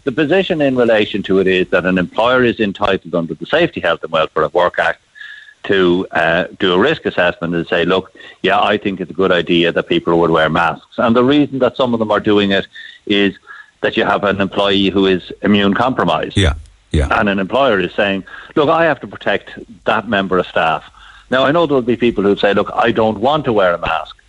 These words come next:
Speaker 1: If there is a health and safety risk, therefore,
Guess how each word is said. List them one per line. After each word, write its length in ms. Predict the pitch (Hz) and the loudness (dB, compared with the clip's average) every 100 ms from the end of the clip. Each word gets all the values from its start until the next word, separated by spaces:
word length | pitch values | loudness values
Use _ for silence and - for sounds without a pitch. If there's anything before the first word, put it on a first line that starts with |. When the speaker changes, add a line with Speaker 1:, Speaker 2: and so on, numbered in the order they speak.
| - - - - | -20 -20 -20 -8
Speaker 1:
If 260 | - 156 - | -2 0 0
there 140 | 170 | 0
is 240 | 147 131 120 - _ - | 2 2 0 -6 _ -6
a 80 | |
health 260 | - 143 147 | -2 -2 -2
and 100 | 120 | -4
safety 360 | 104 101 - - | -2 -2 -2 -2
risk, 320 | 90 98 - - - - | 0 -2 -4 -16 -20 -10
therefore, 440 | - 104 95 98 | -2 -2 0 0